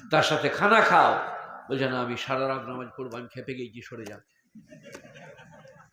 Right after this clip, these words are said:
আহ, মরার পরই ফেরেশতার বলবে, "Come here, my dear।" সারা রাত নামাজ পড়িলে? বলে, "হ্যাঁ।" "কোথা পেয়েলি বল?" বলে, "তা তো বলতে পারবো না, আমার ব্রেন কাজ করছিল না।" ওটা কি হলো? সীমা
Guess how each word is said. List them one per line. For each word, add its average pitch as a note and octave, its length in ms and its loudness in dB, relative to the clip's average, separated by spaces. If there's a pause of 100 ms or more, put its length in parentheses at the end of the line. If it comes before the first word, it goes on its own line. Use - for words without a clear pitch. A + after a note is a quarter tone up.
(340)
আহ, A3+ 480 2
মরার F#3 440 6
পরই F3+ 300 0
ফেরেশতার F3 380 0
বলবে, E3+ 340 -2
"Come A3+ 200 4
here, F#3+ 320 6
my F3+ 220 0
dear।" E3 200 4 (360)
সারা F3 320 4
রাত F#3+ 100 4
নামাজ G3 260 4
পড়িলে? A#3 280 4
বলে, E3+ 180 0
"হ্যাঁ।" C#3+ 140 0
"কোথা E3+ 220 -4
পেয়েলি D#3+ 260 -2
বল?" D#3 180 0
বলে, - 760 -16 (100)
"তা A2 80 -6
তো C3+ 140 -10
বলতে B2+ 200 -6
পারবো B2+ 240 -10
না, C3+ 180 -16 (680)
আমার B2+ 180 -4
ব্রেন C3 300 -4
কাজ B2+ 200 -2 (100)
করছিল C3 380 -6
না।" C3+ 260 -12 (720)
ওটা B2+ 160 0
কি D#3+ 180 4
হলো? E3 460 6 (260)
সীমা E3 800 2